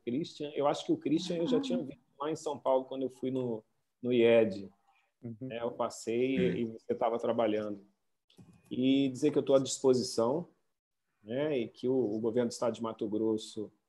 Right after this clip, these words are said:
Speaker 1: tá de portas abertas pra gente poder, é, conversar, trocar ideias, né, construir juntos. E quando eu sair do governo, eu estou de portas abertas aqui na iniciativa <laughs> privada, porque eu estou secretário, mas não sou secretário, né? Eu sou,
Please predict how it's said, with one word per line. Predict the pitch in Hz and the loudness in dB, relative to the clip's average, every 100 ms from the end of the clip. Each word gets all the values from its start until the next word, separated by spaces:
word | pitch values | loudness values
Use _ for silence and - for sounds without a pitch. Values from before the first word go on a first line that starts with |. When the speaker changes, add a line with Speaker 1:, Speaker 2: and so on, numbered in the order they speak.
| _ _ _ - | _ _ _ -6
Speaker 1:
tá | 113 | -6
de | - | 0
portas | 117 113 110 | -2 0 -2
abertas | 104 92 98 127 - - - | -2 -4 -2 -2 -6 -16 -16
pra | 110 107 | -12 -10
gente | 110 - | -10 -10
poder, | - 98 107 104 104 _ _ _ _ _ _ _ - | -10 -6 -4 -4 -6 _ _ _ _ _ _ _ -12
é, | 104 98 98 95 95 98 - | -6 -2 -2 -2 -6 -10 -8
conversar, | 113 107 101 - 127 | -6 -4 -4 -2 -2
trocar | 127 107 - 107 | -2 -8 -4 -4
ideias, | 95 98 120 131 110 117 | -2 0 2 2 0 -4
né, | 107 | -8
construir | 113 - 110 117 | -8 -4 2 2
juntos. | 92 107 127 180 202 - - - _ _ _ _ _ _ _ _ - | 2 -2 -2 -2 -8 -12 -14 -20 _ _ _ _ _ _ _ _ -4
E | 127 | 2
quando | 135 185 | 6 8
eu | 185 | 10
sair | 165 160 | 12 12
do | 160 | 12
governo, | 151 143 135 165 185 180 | 10 10 10 6 6 6
eu | 185 | 6
estou | 190 180 | 6 4
de | 165 151 | 4 2
portas | - 160 - 147 | 2 2 4 2
abertas | 135 101 120 143 139 139 117 | 2 6 6 6 2 -6 -4
aqui | 113 131 | -2 0
na | 135 | 0
iniciativa | 123 107 117 117 120 107 | 0 0 4 4 4 2
<laughs> | |
privada, | 113 104 113 127 147 135 | 0 -2 -2 0 0 0
porque | 123 139 | 0 0
eu | |
estou | 131 - 143 | 2 4 4
secretário, | 139 127 117 131 139 | 4 2 2 2 0
mas | 143 135 | 0 -2
não | 147 151 | 0 0
sou | - 135 135 | 2 6 6
secretário, | 127 117 110 104 98 98 98 | 4 -2 -4 -6 -4 -6 -6
né? | 101 110 | -6 -6
Eu | 113 | -6
sou, | - 113 131 | -4 -2 -2